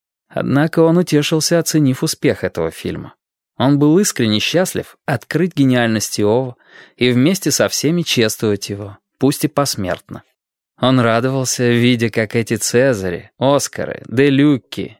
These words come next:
Берлинские медведи и прочие венецианские львы, весь этот зверинец кинематографических почестей,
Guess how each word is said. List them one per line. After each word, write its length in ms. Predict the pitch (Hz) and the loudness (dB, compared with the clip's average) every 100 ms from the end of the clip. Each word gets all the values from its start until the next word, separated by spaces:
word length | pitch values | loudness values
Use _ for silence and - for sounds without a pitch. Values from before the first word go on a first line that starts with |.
| - | -6
Берлинские 640 | 117 139 156 170 151 - | 0 2 2 0 0 0
медведи 540 | 139 139 123 156 151 104 | 2 2 2 2 2 0
и 80 | 98 | 0
прочие 420 | 120 143 - 107 | 0 0 0 -2
венецианские 680 | 107 107 - 117 107 - 85 | -2 -2 -2 -2 -2 -2 0
львы, 360 | 92 104 165 - _ _ _ _ - | 0 0 -2 -8 _ _ _ _ -4
весь 380 | 78 147 196 | 2 2 2
этот 240 | 214 202 170 | 0 0 0
зверинец 640 | 143 170 160 175 180 156 | 2 4 4 4 2 0
кинематографических 1120 | - 147 143 139 127 135 - 165 - - 135 | 0 2 2 2 0 0 -2 -6 -4 -4 -4
почестей, 760 | - 156 113 - - - 95 | 0 0 0 -6 -10 -10 -12